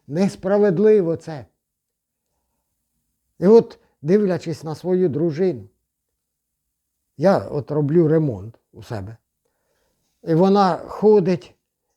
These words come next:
і роздає мені вказівки. Отут треба підштукатурити, е, отут треба те зробити, те, контролює.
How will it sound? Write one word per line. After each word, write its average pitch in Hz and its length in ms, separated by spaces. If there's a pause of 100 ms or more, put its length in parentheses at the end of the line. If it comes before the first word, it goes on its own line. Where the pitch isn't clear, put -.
(240)
і 214 280 (1300)
роздає 208 640
мені 208 300
вказівки. 180 840 (280)
Отут 196 480
треба 202 380
підштукатурити, 196 1500 (420)
е, 165 160
отут 185 400
треба 202 300
те 214 280
зробити, 190 480
те, 214 300
контролює. 202 920